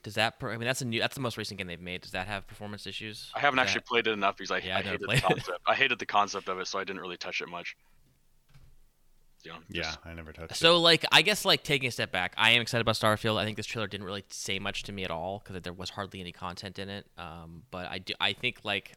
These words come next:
Speaker 1: I have a cautious optimism because the, that sixteen-by-nine thing really is just, like, I mean, it's, it's probably just someone
Speaker 3: It's the most
Speaker 1: testing, you know?
Speaker 3: unforced
Speaker 1: Like
Speaker 3: error of all time. Obviously, they're playing on Xbox or something. I'm sure the game
Speaker 1: Yeah.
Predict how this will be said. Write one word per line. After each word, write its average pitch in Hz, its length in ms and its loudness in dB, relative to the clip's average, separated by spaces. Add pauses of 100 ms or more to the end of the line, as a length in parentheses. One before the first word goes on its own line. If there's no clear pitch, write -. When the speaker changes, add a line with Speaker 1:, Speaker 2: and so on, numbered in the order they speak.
Speaker 1:
I 101 100 0
have 113 200 2
a 98 60 -6
cautious 104 440 0
optimism 82 500 -6
because 85 380 -12
the, 82 180 -10 (640)
that 110 180 6
sixteen-by-nine 120 500 6
thing 98 180 -2
really 95 240 2
is 87 100 -6
just, 85 220 -12
like, 82 160 -14 (240)
I 127 80 4
mean, 160 200 4
it's, 180 160 -2 (360)
it's - 100 -20
probably 175 300 0
just 147 200 -6
someone 143 280 0
Speaker 3:
It's 135 80 -6
the 147 80 6
most 143 240 8
Speaker 1:
testing, 131 340 0
you 120 120 6
know? 139 100 6
Speaker 3:
unforced 120 500 4
Speaker 1:
Like 139 160 4
Speaker 3:
error 107 120 6
of 85 100 -2
all 98 180 2
time. 90 240 -4
Obviously, 143 320 2
they're 117 100 4
playing 110 340 0
on 95 80 0
Xbox 87 520 -4
or 90 60 -6
something. 92 280 -8
I'm 92 80 -4
sure 120 440 6
the 98 80 0
game 98 100 4
Speaker 1:
Yeah. 110 160 6